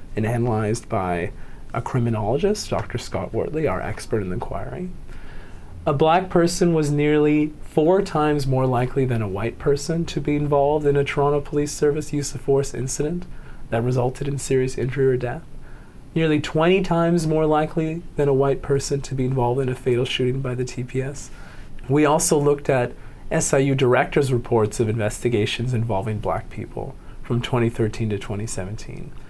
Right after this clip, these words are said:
And those reports revealed a lack of a legal basis for police stopping or detaining Black people in the first place, inappropriate or unjustified searches, and unnecessary charges or arrests.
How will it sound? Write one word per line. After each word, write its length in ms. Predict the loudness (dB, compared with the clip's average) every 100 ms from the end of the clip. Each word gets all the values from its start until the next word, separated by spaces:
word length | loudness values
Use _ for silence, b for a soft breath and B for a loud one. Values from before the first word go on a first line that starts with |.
| B B B B B
And 120 | 2 6
those 200 | 6 4
reports 420 | 4 4 4 2
revealed 580 | 2 4 4 4 2 -2
a 80 | 2
lack 320 | 4 4 2
of 120 | 2
a 40 | 2
legal 320 | 2 4 4
basis 640 | 6 4 4 2 0 -2
for 160 | 0 0
police 380 | 2 2 2 2
stopping 720 | 2 4 4 2 2 0 -2 B B B B -2
or 160 | 0
detaining 540 | 2 0 0 2 2 2
Black 240 | 2 0
people 300 | -2 -2 -2
in 80 | -2
the 40 |
first 400 | 0 2 2 2
place, 480 | 0 0 0 -4 -10 B B B
inappropriate 800 | 2 4 4 4 2 4 2 4
or 140 | 4 4
unjustified 800 | 2 0 2 0 -4 -4 -2 -2
searches, 720 | 0 0 2 2 2 0 -8 B B B B -2
and 140 | 2
unnecessary 760 | 4 6 6 4 2 4 4 4
charges 600 | 2 4 4 4 2 0
or 220 | 0 2
arrests. 640 | 4 2 0 -4 -10 -12